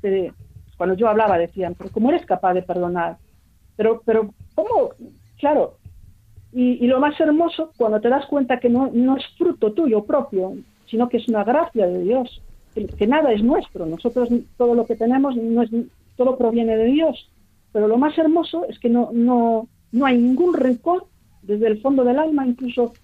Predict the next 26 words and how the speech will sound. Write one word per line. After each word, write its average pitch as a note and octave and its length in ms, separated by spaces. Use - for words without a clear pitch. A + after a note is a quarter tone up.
mi G#3 100
hija D#4 280
actualmente, A#3+ 540
que A3+ 100
tiene A3+ 240
dieciocho A3 460
años, D4 240
cuando G#3+ 200
hablo B3 140
de A#3+ 80
su A#3+ 160
padre, D4+ 320
pido D#4 220
rezar F#3 360
por F#3 160
él. E3+ 240
Ella, G#3+ 340
la F#3 160
pobre, A#3 280
pues E3 200
claro, F#3 360
<laughs> F3+ 120
le, F3+ 220
no A3+ 160
lo A3 100
entiende A#3 560